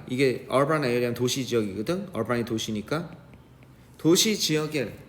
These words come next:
사람들을 떠나도록 그죠? 강요하-, 강요하는 것에 초점을 맞추-, 초점을 맞추고 있는 그런 것은, 그런 정치는 설사, 설사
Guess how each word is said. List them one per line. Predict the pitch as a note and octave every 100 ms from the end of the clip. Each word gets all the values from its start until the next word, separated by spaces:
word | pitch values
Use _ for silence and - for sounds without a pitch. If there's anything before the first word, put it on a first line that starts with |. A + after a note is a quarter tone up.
| - -
사람들을 | - G3 G3 F#3 E3+
떠나도록 | F#3+ A3+ A3+ D#3+ G2+ - - - - - - - - - - - -
그죠? | - A#2 E3+ - -
강요하-, | - - B2 E3 D#3+ B2+ G#2+
강요하는 | - A2+ C#3 F3 D#3+ C#3 A2+
것에 | G#2 F2+ - -
초점을 | - E3 F#3 D3+
맞추-, | G#2+ - B2+
초점을 | - F#3+ F#3+ F3
맞추고 | A#2 G2+ - A#2 - - - - - -
있는 | C3 B2 C#3 G2 - - - - -
그런 | C3+ D3+
것은, | B2 G#2 D3 C#3+ A2+
그런 | C3 C#3+ B2+ F#2 - - - - - - - - -
정치는 | A2 A#2 - C#3 E3 G#2+ - - -
설사, | B3 A#3 - A2+ - - - - - - - - - - - -
설사 | F3 F3 C3+ C#3+ G#3+